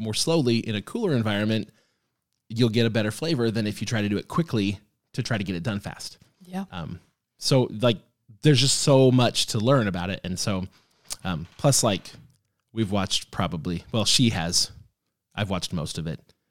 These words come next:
Speaker 1: The Great British Baking Show.
Speaker 2: Oh,
Speaker 1: Great
Speaker 2: yes.
Speaker 1: show. People
Speaker 2: Yes.
Speaker 1: asked in the community recently, like, w-, 'cause I mentioned, like, like watching British shows.
Speaker 2: Yeah.
Speaker 1: <laughs> We,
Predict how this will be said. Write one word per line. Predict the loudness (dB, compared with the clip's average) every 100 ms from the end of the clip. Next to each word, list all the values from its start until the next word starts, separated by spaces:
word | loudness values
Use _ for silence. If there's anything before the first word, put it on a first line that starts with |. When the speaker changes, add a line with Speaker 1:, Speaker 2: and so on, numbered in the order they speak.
| -16
Speaker 1:
The | -6
Great | -4 -4
British | -6 -6
Baking | -8 -6 -4
Show. | -4 -4
Speaker 2:
Oh, | -4 -2 -4
Speaker 1:
Great | -4
Speaker 2:
yes. | -4 -6
Speaker 1:
show. | -6 -10 -14 _ -4
People | 2 4 6
Speaker 2:
Yes. | 4
Speaker 1:
asked | 2 0
in | -2
the |
community | 2 6 6 8
recently, | 6 4 0
like, | 0 -2
w-, | -6 _ -8 -6
'cause | -2
I | 0
mentioned, | 2 0 0
like, | -2 -2
like | -4 -8 -8
watching | -6 -6 -6
British | -6 -6 -6
shows. | -6 -6 -4
Speaker 2:
Yeah. | -4 -6
Speaker 1:
<laughs> | -14 _ _ -6
We, | 0